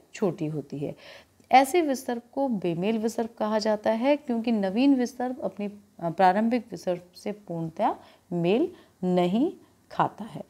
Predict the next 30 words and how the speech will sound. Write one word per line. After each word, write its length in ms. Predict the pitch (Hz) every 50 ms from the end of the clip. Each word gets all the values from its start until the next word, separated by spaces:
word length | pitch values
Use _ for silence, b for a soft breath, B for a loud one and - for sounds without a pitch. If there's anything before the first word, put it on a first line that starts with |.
| B B B B B B B _
अब 180 | - - 254 247
देखिए, 260 | 247 302 285 339 349
एक 260 | 339 - 285 294 285
कॉन्सेप्ट 360 | - 262 247 254 - 277 277 294
आता 140 | 285 349
है 60 | 349 - - 254
ऑक्सबो 420 | 247 247 240 - - 226 226 202
लेक 220 | 175 160 175 -
का। 120 | - - -
ऑक्सबो 500 | - - 220 262 254 - - - 339 339
लेक 240 | 320 311 302 311 - - -
में 80 | 302 285
क्या 160 | - 302 294
होता 280 | 285 277 247 262 247
है, 240 | 247 254 262 277 302 302 B B B B _ _ -
पहले 280 | 240 240 247 254 285
नदी 320 | 277 269 269 254 285 285 269
का 180 | 277 269 262
ओरिजिनल 560 | 254 247 220 208 226 220 233 254 269 277 269 269 - - _ _ _ _ _ -
ये 180 | 208 202 240 254
विसर्प 380 | 208 208 202 208 240 233 233 - - _ _ _ _ _ _ - - 180
लेती 280 | 202 196 202 208 208
है 240 | 214 208 202 190 196
नदी, 160 | 175 214 214
ओरिजिनल 440 | 202 190 180 185 175 175 196 190 185
ये, 200 | 180 175 170 170 - - -
ये 120 | 165 156
होती 340 | 151 - - - - 135 143
है। 120 | 143 - B B B B B B B B B _
अब 300 | - 294 320 - - -